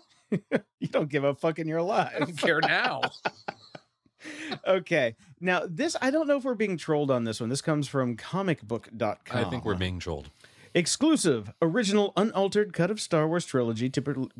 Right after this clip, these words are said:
Speaker 1: to be released on Blu-ray by Disney. They're saying that they're going back and redoing everything right now to get it ready for a Blu-ray release before the next episode of Star Wars comes out.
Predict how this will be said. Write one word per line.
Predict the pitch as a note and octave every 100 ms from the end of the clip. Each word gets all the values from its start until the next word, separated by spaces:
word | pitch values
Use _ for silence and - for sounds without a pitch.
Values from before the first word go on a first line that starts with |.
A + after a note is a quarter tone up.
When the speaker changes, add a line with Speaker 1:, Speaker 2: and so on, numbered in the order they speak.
| G2
Speaker 1:
to | D#3
be | C3 D#3+
released | G#3 A3 F3+ F3+ -
on | D3+ D#3
Blu-ray | B2+ D3 E3 A#2 A2 -
by | A2+ A2+ A2+
Disney. | B2 E3+ B2+ F#2 F#2+ - - - -
They're | B2+
saying | B2+ D3 D3
that | C#3+
they're | C#3 B2
going | A2 B2+ D#3 C#3
back | B2 B2
and | A#2 G#2
redoing | A#2 D#3 D3 B2+ A#2+ B2+ -
everything | C3+ A#2+ C#3+ C#3+ C3+
right | C#3+ C3+
now | A2+ A2 A2+
to | A2 F#2+
get | G#2 B2 D3+
it |
ready | D3+ C#3+
for | D3 C3
a | A#2+
Blu-ray | B2 D#3+ C#3+ A#2+
release | A#2 A2+ A2+
before | - G#2+ - B2 C3 C3
the | B2+
next | A#2 A#2 -
episode | G#2+ A2 G#2+
of | G2+
Star | - A#2
Wars | G#2+ G2
comes | - G#2
out. | G#2+